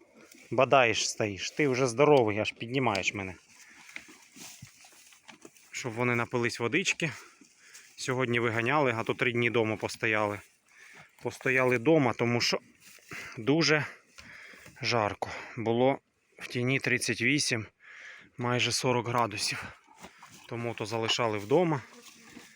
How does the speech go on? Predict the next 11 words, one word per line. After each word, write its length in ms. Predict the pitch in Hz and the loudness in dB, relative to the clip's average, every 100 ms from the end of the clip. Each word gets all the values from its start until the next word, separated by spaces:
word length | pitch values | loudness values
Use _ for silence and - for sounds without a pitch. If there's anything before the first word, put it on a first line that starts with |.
| - - | -20 -14
Їли 320 | 120 123 117 | -4 -2 -2
сінце, 640 | 110 - 107 - 160 160 139 - | -4 -6 -6 -2 2 2 0 -12
оце 240 | 110 - | -16 -10
підкошували 800 | 104 113 - 170 170 - 139 127 | -10 -10 -2 0 2 2 2 2
трошки 460 | 117 127 117 - 120 | 0 -2 -4 -6 -6
їм. 200 | 110 101 - _ - - - - - - | -8 -10 -18 _ -20 -20 -20 -20 -20 -16
Але 220 | 120 113 110 | -8 -2 0
я 100 | 107 | 0
був 180 | 110 | -2
на 100 | 110 | -2
роботі, 500 | 113 117 113 123 - | 0 0 -2 -2 -6